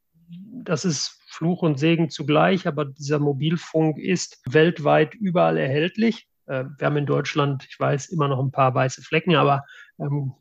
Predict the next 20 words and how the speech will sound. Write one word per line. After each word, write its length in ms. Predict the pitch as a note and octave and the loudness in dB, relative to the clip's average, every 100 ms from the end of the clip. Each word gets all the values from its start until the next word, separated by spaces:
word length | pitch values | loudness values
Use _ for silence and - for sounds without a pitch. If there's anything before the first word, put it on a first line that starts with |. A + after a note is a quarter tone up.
| _ | _
die 320 | - D#3+ D#3+ | -12 -6 -4
Idee 260 | D3+ D#3+ F3 | 4 6 6
ist 120 | E3 | 6
ja, 120 | D#3 | 4
dass 240 | D3+ C#3+ D3+ | 2 -2 -8
es 300 | C3 - - | -10 -12 -2
weltweit 720 | D3 E3 - D3+ D3+ - - _ _ | 0 0 0 2 2 0 -6 _ _
vierundzwanzig 640 | E3 D#3 D#3 C#3+ C#3 B2 | 0 2 2 0 0 -2
sieben 280 | D#3+ D#3+ D3+ | -2 0 0
erhältlich 460 | C3+ E3+ F3+ D#3+ | 0 -2 0 0
sein 240 | F3 F3 E3+ | 4 4 4
soll, 240 | F3 F3 | 2 2
dieser 220 | F3 D#3+ | 2 0
Mobilfunk. 720 | D#3+ D#3+ E3+ F3+ - F#3+ F3+ - - - - | 0 0 0 -2 -2 -2 -2 -8 -20 -14 0
Und 100 | D3 | 2
mit 160 | C#3 | 4
dem 200 | D#3 E3 D#3+ | 4 4 4
eröffnen 380 | D3+ - D#3 | 2 2 0
sich 180 | C#3+ C#3+ | 0 -4
dann 240 | D#3+ D3 | -4 -4